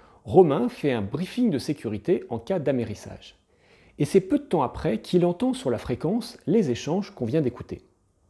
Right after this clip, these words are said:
Le contrôleur, un de ses collègues donc, l'appelle juste après le message de détresse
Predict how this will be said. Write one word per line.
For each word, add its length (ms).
Le 120
contrôleur, 580
un 80
de 40
ses 160
collègues 340
donc, 320
l'appelle 720
juste 400
après 200
le 60
message 300
de 80
détresse 580